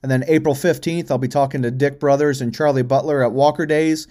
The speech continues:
and going along on some casts that night as well. And then that following weekend, I'll be at the Tournament of Champions, bringing you guys my coverage of the event and hopefully bringing you guys along with me, and you can see me on their live stream as well.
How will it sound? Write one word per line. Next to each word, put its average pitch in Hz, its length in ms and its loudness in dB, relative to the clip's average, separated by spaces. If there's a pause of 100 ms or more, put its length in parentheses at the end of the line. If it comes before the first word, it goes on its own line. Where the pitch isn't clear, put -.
(280)
and 123 160 -2
going 135 200 2
along 135 260 2
on 131 80 0
some 131 160 -4
casts 139 360 2
that 135 180 0
night 131 180 0
as 127 80 -4
well. 143 380 0 (560)
And 117 120 -4
then 113 240 0
that 127 160 -2
following 175 420 4
weekend, 160 480 0 (320)
I'll 123 100 0
be 131 140 2
at 131 100 4
the 123 60 -10
Tournament 139 420 -2
of - 60 -10
Champions, 139 580 -2
bringing 139 440 -2
you 131 80 0
guys 131 240 2
my 131 160 2
coverage 131 400 -2
of 127 80 -2
the 131 100 2
event 131 380 0
and 113 180 -4
hopefully 131 380 -2
bringing 131 280 -2
you 127 60 0
guys 127 240 0
along 131 320 0
with 131 220 -2
me, 139 220 -2
and 110 200 -4 (300)
you 131 100 -2
can 120 100 -4
see 127 220 0
me 127 80 2
on 123 140 0
their 123 120 -2
live 123 220 2
stream 127 280 -4
as 123 120 -6
well. 113 340 -4